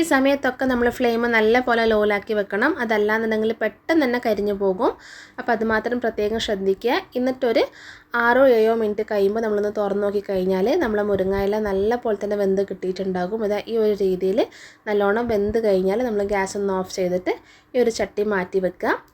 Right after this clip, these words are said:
എന്നിട്ടൊരു ഫ്രൈ പാൻ അടുപ്പത്ത് വെച്ചിട്ട് അതിലേക്ക് ഇതേപോലെ തന്നെ ഒരു മൂന്ന് ടേബിൾ സ്പൂൺ ഇത്ര വെളിച്ചെണ്ണ ആഡ് ചെയ്ത് കൊടുത്തിട്ട് ആ ഒരു എണ്ണ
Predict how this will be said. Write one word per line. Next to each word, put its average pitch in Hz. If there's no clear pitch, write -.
എന്നിട്ടൊരു 285
ഫ്രൈ 269
പാൻ 285
അടുപ്പത്ത് 196
വെച്ചിട്ട് 180
അതിലേക്ക് 220
ഇതേപോലെ 214
തന്നെ 190
ഒരു 214
മൂന്ന് 220
ടേബിൾ 190
സ്പൂൺ 190
ഇത്ര 202
വെളിച്ചെണ്ണ 196
ആഡ് 175
ചെയ്ത് 175
കൊടുത്തിട്ട് 165
ആ 240
ഒരു 254
എണ്ണ 220